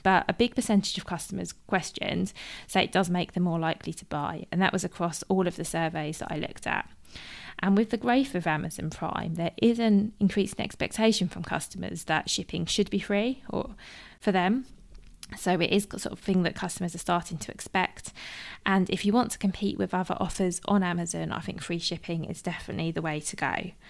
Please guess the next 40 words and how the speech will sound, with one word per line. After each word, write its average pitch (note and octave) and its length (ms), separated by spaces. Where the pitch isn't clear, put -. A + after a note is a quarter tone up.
And G3 500
secondly, A3+ 880
if - 240
you F#3 100
do B3+ 260
ever G3 200
decide D3+ 500
to E3 80
set - 320
up D3+ 240
with F#3+ 160
Amazon E3+ 360
F - 180
B C#3+ 120
A, D3 380
I G#3 140
always G#3+ 260
recommend F3 440
having E3+ 500
another F3+ 400
offer F3 260
that - 100
you - 80
feel F3 280
yourself F3 600
running E3 240
at - 80
the E3+ 80
same E3+ 280
time E3 500
anyway. E3 520
And F#3 180
I F#3 40
recommend G3+ 360
this F3+ 140
for F3+ 60
a E3+ 40
few F3+ 220
reasons. F#3+ 640
Um, F3+ 460